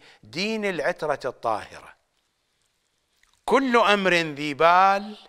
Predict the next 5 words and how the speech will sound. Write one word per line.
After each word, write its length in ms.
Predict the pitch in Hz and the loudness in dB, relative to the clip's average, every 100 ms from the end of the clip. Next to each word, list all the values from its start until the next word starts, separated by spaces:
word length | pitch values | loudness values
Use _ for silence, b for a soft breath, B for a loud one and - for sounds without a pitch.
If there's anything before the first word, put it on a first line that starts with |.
| _ _ _ _ _ _ _ _ _ | _ _ _ _ _ _ _ _ _
لم 420 | 117 156 226 262 240 | -10 2 2 2 -2
يذكر 680 | 208 214 175 - 143 98 - _ _ _ _ _ _ _ _ _ _ _ _ _ - | 0 -2 -2 -2 -2 -2 -10 _ _ _ _ _ _ _ _ _ _ _ _ _ -6
بسم 420 | 139 240 - 185 | 0 2 2 2
الله 520 | 175 165 170 147 143 | 2 4 4 2 -6
فيه 500 | - 160 160 165 160 | -10 -10 -8 -10 -14